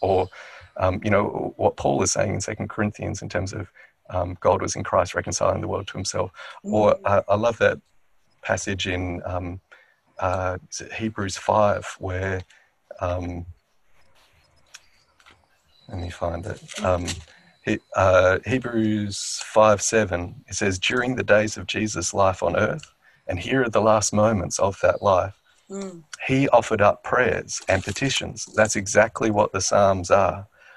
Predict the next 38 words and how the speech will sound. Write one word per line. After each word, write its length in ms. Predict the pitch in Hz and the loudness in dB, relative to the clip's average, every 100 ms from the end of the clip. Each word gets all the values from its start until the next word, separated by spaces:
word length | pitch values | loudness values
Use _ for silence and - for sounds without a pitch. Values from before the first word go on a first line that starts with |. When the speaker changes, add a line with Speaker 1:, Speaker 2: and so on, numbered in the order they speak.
| - | -6
Speaker 1:
"With 180 | 101 95 | -4 0
loud 440 | 101 113 127 - | 4 6 6 4
cries 500 | - 110 113 113 107 | 2 4 6 6 2
and 200 | 101 92 | -2 -4
tears." 480 | - 113 120 90 - | -4 -4 -2 -2 -2
This 200 | 113 110 | -2 -2
is 180 | 117 101 | -2 -4
Speaker 2:
Yeah. 60 | 104 | -2
Speaker 1:
literally 420 | 127 - 120 107 | -2 -2 -4 -2
what 200 | 98 - | 0 0
we're 120 | 98 | 0
witnessing 680 | 95 110 - 98 92 92 87 - | -2 -2 -2 -6 -4 -4 -8 -8
in 220 | 95 95 | -6 -2
the 200 | 95 92 - _ | -2 -2 -6 _
twenty-seventh 580 | - 101 95 101 85 - | 0 0 0 -2 -4 -4
chapter 500 | - 110 - 92 87 | 0 0 0 -2 -2
of 120 | 87 | 0
Matthew. 260 | 104 107 98 | -2 -2 -4
Speaker 2:
Yeah. 220 | 87 85 - - - - - | -6 -8 -14 -20 -20 -16 -4
Speaker 1:
"To 120 | 113 | 0
the 100 | 107 | 2
one 360 | 101 113 123 117 | 2 4 2 2
who 240 | - 101 | 0 -2
could 360 | - - 151 147 | -2 -4 -2 -4
save 440 | - 120 120 117 | -2 0 0 -4
him 260 | - 113 107 | -8 -4 -4
from 440 | - 107 98 92 - | -6 -6 -6 -8 -4
death, 440 | 117 104 90 - _ _ _ _ _ _ _ _ - | -2 -2 -4 -10 _ _ _ _ _ _ _ _ -20
Speaker 2:
Yes. 280 | - - - | -20 -20 -4
Speaker 1:
and 380 | - 127 135 139 | 0 2 2 0
he 320 | - 127 123 117 | -4 -8 -6 -4
was 420 | 107 110 110 - | 0 2 2 -2
heard 520 | - 98 87 82 - _ _ _ _ - | -2 0 2 -2 -8 _ _ _ _ -10
because 400 | 95 - 107 104 | -2 2 2 0
Speaker 2:
Mm-hmm. 60 | |
Speaker 1:
of 60 | 98 | -6
his 360 | - 101 85 - | -6 -8 -8 -2
reverent 500 | 95 98 - 90 | -2 -2 -4 -6